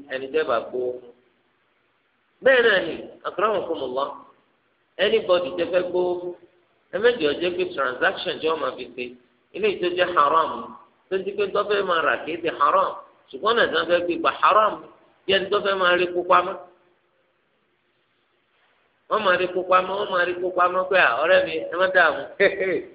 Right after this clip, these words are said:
epo tá a ra pamọ́, nígbà tí ó bá dọ̀bẹ̀." Owó kúnlẹ̀ ní haram ni.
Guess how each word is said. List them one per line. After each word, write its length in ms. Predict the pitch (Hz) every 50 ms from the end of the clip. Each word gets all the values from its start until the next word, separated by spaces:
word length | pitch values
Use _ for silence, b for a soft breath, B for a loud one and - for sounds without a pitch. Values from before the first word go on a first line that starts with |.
| _ _
epo 220 | - - 165 175 185
tá 120 | 180 196 190
a 140 | 180 175
ra 100 | 175 170 165
pamọ́, 340 | 165 170 165 170 170 165 160
nígbà 240 | 160 - - 196 180
tí 120 | - 180 185
ó 60 | 180
bá 120 | 165 165 160
dọ̀bẹ̀." 320 | 160 170 160 151 127 - - - _ _ _ _ _ _ _ _ _ _ _ _ _ _ _ -
Owó 160 | 165 170 196 214 208
kúnlẹ̀ 360 | - - 160 165 165 156 143
ní 60 | 147
haram 380 | 143 - 175 185 202 233 226 160
ni. 160 | 117 - -